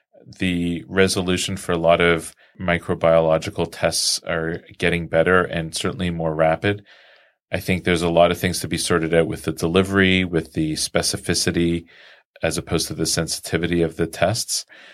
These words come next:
But this is the way we're moving towards, and this is probably the only way we'll improve how we manage patients, is having more certainty with the diagnostics.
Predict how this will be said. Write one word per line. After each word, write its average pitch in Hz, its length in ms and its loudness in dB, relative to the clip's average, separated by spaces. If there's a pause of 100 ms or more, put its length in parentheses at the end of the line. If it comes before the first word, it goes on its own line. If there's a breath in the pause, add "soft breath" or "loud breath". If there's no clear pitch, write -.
(100 loud breath)
But 98 140 -2
this 110 200 2
is 101 180 0
the 95 100 2
way 87 280 4
we're 85 220 0
moving 82 360 -2
towards, 82 460 -6
and 82 140 -6
this 80 180 -4
is 80 300 -4 (360 loud breath)
probably 95 320 4
the 87 160 0
only 90 200 0
way 82 240 0
we'll 80 240 -2
improve 80 420 -2
how 82 140 2
we 78 140 -2
manage 78 460 -2
patients, - 540 -2 (300 loud breath)
is 82 260 0
having 80 480 0
more 90 220 2
certainty 82 520 0
with 78 260 -2
the 82 80 -10
diagnostics. 78 880 -4